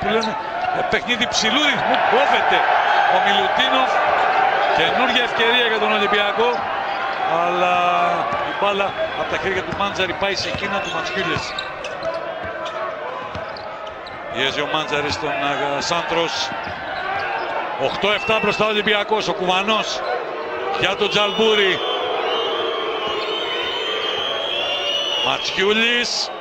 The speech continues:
για τρεις. Το βάζει για το οκτώ δέκα.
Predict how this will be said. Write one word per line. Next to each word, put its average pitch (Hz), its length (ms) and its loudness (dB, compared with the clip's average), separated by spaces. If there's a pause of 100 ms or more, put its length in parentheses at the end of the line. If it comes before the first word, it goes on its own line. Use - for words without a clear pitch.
(240)
για 151 260 0
τρεις. 247 460 0 (680)
Το 127 200 0
βάζει 226 340 0 (140)
για 190 240 0
το 165 80 -2
οκτώ 180 460 0
δέκα. 226 340 0